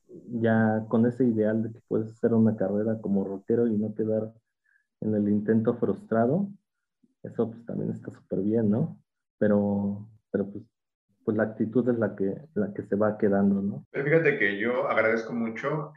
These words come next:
Speaker 2: el hecho de haber, eh, crecido en los noventas, porque precisamente a nuestra generación les tocó disfrutar del boom del, del rock en español, ¿no? Y del,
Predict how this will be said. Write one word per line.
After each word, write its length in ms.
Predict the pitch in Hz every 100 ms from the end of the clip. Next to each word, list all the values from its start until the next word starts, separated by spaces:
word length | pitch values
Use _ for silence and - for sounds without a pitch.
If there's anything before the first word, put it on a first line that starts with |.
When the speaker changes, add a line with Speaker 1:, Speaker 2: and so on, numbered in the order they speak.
| 95
Speaker 2:
el 160 | 135
hecho 220 | 104 -
de 80 | -
haber, 300 | 90 92 95 95 - 90
eh, 280 | 87 82 - _ _ _ _ _
crecido 440 | - 101 113 113
en 80 | 127
los 140 | 107
noventas, 680 | 101 95 101 101 131 - -
porque 420 | - 101 98 - - -
precisamente 1000 | - 107 104 110 110 107 117 110 - - - _ _ _ _
a 100 | -
nuestra 260 | 104 107 -
generación 880 | 113 101 101 95 110 107 113 117 - -
les 240 | 98 98
tocó 240 | 107 - 110
disfrutar 600 | 123 - - 95 98 101
del 180 | 104 -
boom 220 | 95 101
del, 380 | 98 85 82 82
del 100 | 82
rock 160 | 90 92
en 40 |
español, 420 | - - 90 170
¿no? 60 | 170 -
Y 20 |
del, 100 | 170